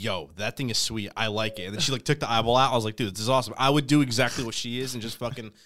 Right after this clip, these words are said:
lay there in the snow and look up, dude. I was like, "These things are amazing." When I saw the first one angry, I was like, "No, bitch, your eyes better change and you better be cool because I like you."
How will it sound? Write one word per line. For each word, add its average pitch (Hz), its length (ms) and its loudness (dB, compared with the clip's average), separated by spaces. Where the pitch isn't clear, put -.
lay 117 180 -4
there 123 140 -2
in 123 80 -6
the 117 80 -4
snow 117 280 0
and 113 80 0
look 110 160 2
up, 117 140 6
dude. 127 180 4
I 110 120 6
was 110 120 2
like, 113 140 0
"These 120 160 -4
things 131 160 -2
are 127 80 0
amazing." 127 460 0
When 113 100 2
I 120 60 2
saw 139 160 4
the 120 60 0
first 127 260 0
one 117 100 0
angry, 113 380 0
I 101 80 0
was 104 100 -2
like, 113 160 2
"No, 165 220 10
bitch, 117 320 2
your 131 180 2
eyes 170 220 6
better 135 200 4
change 147 340 2
and 117 80 0
you 123 80 0
better 123 180 0
be 110 240 -4
cool 110 220 -4
because 87 320 -12
I 92 80 -12
like 90 280 -10
you." 71 160 -16